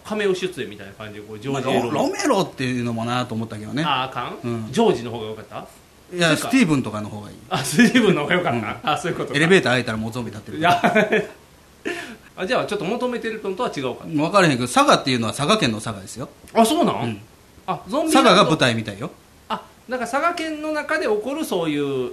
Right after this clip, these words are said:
Speaker 1: ゾンビ事件のアイドル。
Speaker 2: ゾン-、ゾンビ事件じゃない、ゾンビがアイドル。
Speaker 1: 他のゾンビは？出てこへん。
Speaker 2: 他のゾンビ、だからアイドルグループやもん。
Speaker 1: あ、そうな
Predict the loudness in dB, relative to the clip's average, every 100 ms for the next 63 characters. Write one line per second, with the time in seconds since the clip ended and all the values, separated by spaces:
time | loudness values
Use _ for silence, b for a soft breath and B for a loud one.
0 | -6 -4 -2 -2 -6 -6 -6 -6 -8 -4
1 | 2 2 4 4 6 4 2 4 6 4
2 | 2 2 4 4 4 6 4 2 -4 -10
3 | -18 -20 -20 -20 -20 -20 -20 -8 -4 -4
4 | -4 -8 -12 -12 -12 -14 -20 -20 -14 -4
5 | -4 -2 2 4 6 6 4 4 2 4
6 | 6 6 6 4 4 2 2 -6 -12 -20
7 | -20 -20 _ -20 -20 -8 -8 -6 -6 -6